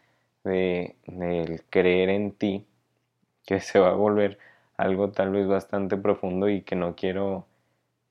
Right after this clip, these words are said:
este, divagar mucho, porque en ocasiones lo hago, pero ¿por qué, por qué digo algo tan fuerte como que la única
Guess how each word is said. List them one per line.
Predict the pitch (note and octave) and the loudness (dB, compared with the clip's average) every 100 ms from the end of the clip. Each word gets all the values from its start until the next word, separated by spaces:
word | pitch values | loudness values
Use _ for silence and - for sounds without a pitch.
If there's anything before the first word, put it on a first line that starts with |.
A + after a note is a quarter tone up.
| _ _ _ | _ _ _
este, | F3 E3+ - - - E2+ E2+ E2+ - | -10 -10 -12 -8 -4 -2 -4 -6 -6
divagar | G2 G2 F#2 F2+ F#2 G2 | 2 6 8 8 8 6
mucho, | F#2+ F#2+ - G#2+ A2+ _ | 2 -2 0 0 -2 _
porque | - - | -14 -6
en | G3+ | -6
ocasiones | - - - G3+ G3 - _ _ _ _ - _ | -4 -6 -6 -4 -4 -6 _ _ _ _ -20 _
lo | F2+ F2+ | 6 8
hago, | F#2+ F2+ G#2 - _ _ _ _ _ _ _ _ _ _ - | 8 8 2 -2 _ _ _ _ _ _ _ _ _ _ -6
pero | G2 F#2 F#2 F2+ F2 E2+ E2+ _ _ _ _ _ _ _ _ _ _ | 0 2 2 2 0 -4 -8 _ _ _ _ _ _ _ _ _ _
¿por | G#2 G#2 | 4 4
qué, | G2+ A2+ G#2+ A2+ G#2+ - | 6 6 8 6 2 0
por | G2+ | 0
qué | G#2+ | 4
digo | G#2 A#2 | 4 6
algo | B2 B2+ | 4 2
tan | B2 G#2 | 2 0
fuerte | G#2 G2+ A2 | 2 0 0
como | G2+ A2 G2 | -2 -2 -2
que | - F#2+ | 0 0
la | F#2 F#2 | 0 0
única | F#2+ G2 G#2 A2+ G#2 G2 | 0 -2 -2 0 0 -2